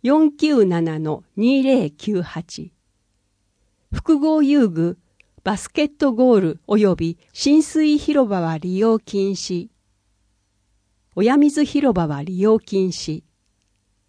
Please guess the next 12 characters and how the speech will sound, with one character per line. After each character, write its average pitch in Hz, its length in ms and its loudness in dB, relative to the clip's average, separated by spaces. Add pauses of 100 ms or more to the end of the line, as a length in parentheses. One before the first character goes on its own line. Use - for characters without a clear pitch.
(380)
開 285 220 -2
館 320 260 0
状 320 180 2
況 233 240 0
に 160 180 -2
つ - 180 -4
い 170 120 -4
て 151 300 -12 (160)
終 202 160 0
わ 175 160 0
り。 160 180 -8 (4000)
九、 285 220 2